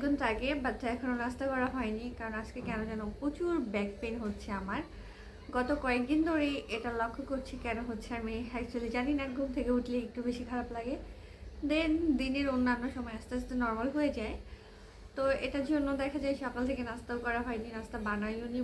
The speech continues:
বসেই আছি, শুয়ে আছি। তো ভাবলাম কেন না একটা ভিডিও স্টার্ট করি তোমাদের সঙ্গে। আর এই তো নাস্তা তো করতে হবে, প্রিন্সেস এখনও ঘুমাচ্ছে,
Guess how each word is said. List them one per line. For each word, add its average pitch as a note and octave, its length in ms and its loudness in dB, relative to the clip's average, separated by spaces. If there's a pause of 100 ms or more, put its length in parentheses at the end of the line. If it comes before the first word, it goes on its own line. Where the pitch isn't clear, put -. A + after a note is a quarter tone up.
বসেই A3 360 -2
আছি, A#3 160 -6 (120)
শুয়ে C#4 260 2 (120)
আছি। G#3+ 220 -8 (560)
তো D#4 60 0 (140)
ভাবলাম C#4 320 4 (100)
কেন B3+ 120 2 (120)
না C4+ 120 2
একটা B3 200 0
ভিডিও A3 180 4 (100)
স্টার্ট G#3+ 260 -6
করি A#3 100 2 (100)
তোমাদের A#3 300 -2
সঙ্গে। C4+ 240 0 (280)
আর A3+ 100 4 (100)
এই D#4 140 6
তো F4 80 6 (640)
নাস্তা C#4 320 0
তো D#4+ 120 0
করতে E4 260 0
হবে, B3+ 160 2 (100)
প্রিন্সেস B3+ 380 2
এখনও C#4 260 2
ঘুমাচ্ছে, B3+ 400 -2